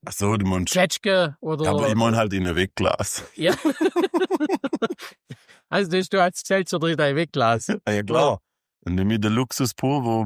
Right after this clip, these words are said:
Speaker 1: wo wir erfunden haben.
Speaker 2: Ja.
Speaker 1: Weg-
Speaker 2: Wobei das ist ja, also so Einweg ist sogar der Sternegastronomie wieder voll in.
Speaker 1: Ja.
Speaker 2: Einwecken und, äh,
Speaker 1: Ja.
Speaker 2: fermentieren und so Zeugs. Aber
Speaker 1: Sterne, äh, Restaurant kenn ich nicht so aus wie du.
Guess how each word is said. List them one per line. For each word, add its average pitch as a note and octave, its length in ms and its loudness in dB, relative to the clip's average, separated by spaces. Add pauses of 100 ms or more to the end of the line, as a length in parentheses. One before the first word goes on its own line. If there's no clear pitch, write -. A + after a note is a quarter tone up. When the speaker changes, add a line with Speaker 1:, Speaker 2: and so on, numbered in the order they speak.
Speaker 1:
wo G2+ 180 -2
wir A2 140 2
erfunden A#2+ 380 2
haben. D#2 320 -2
Speaker 2:
Ja. C3 320 0
Speaker 1:
Weg- - 100 -4
Speaker 2:
Wobei E3 140 0
das F#3 160 0
ist F3+ 140 -2
ja, E3 140 4
also D3+ 260 0
so C3+ 140 0
Einweg F#3+ 360 -2
ist E3 140 -4
sogar C#3+ 340 2
der C3 160 0
Sternegastronomie D#3+ 760 0
wieder C3+ 120 0
voll D#3+ 240 -2
in. D#3 240 2 (760)
Speaker 1:
Ja. D#2 220 -6 (200)
Speaker 2:
Einwecken E3 520 0
und, C3 360 -2
äh, A#2+ 280 0
Speaker 1:
Ja. - 60 -6
Speaker 2:
fermentieren D3+ 600 0
und F3 140 0
so D#3+ 100 -2
Zeugs. - 540 -4
Aber B3 100 -2
Speaker 1:
Sterne, E2 1400 2 (320)
äh, - 60 -6
Restaurant D#2+ 400 2
kenn - 200 2
ich - 40 4
nicht C#2+ 160 2
so - 120 2
aus D2 240 0
wie - 80 2
du. C#2+ 200 -2